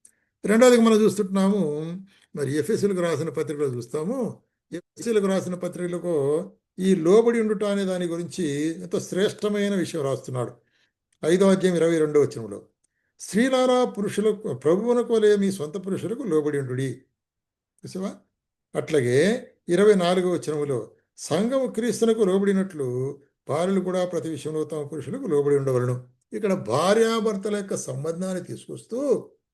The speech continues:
అదేవిధంగా ఇది దేని గురించి నేను చెప్తుంటున్నాను అంటే, ఇక్కడ చెప్తాడు చూడండి, "ఈ మర్మము గొప్పది, అయితే నేను క్రీస్తుని గురించి, సంఘమును గురించి చెప్తుంటున్నాను."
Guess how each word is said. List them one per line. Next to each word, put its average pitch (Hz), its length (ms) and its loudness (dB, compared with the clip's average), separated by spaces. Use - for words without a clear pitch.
అదేవిధంగా 208 1000 2
ఇది 202 340 0
దేని 190 400 0
గురించి 233 300 -4
నేను 214 180 -2
చెప్తుంటున్నాను 190 720 0
అంటే, 180 380 0
ఇక్కడ 170 200 -6
చెప్తాడు 165 320 -2
చూడండి, 143 380 -4
"ఈ 214 180 4
మర్మము 185 640 2
గొప్పది, 170 420 2
అయితే 170 460 -4
నేను 175 180 0
క్రీస్తుని 254 560 -2
గురించి, 247 360 -4
సంఘమును 220 380 0
గురించి 196 280 0
చెప్తుంటున్నాను." 160 480 -6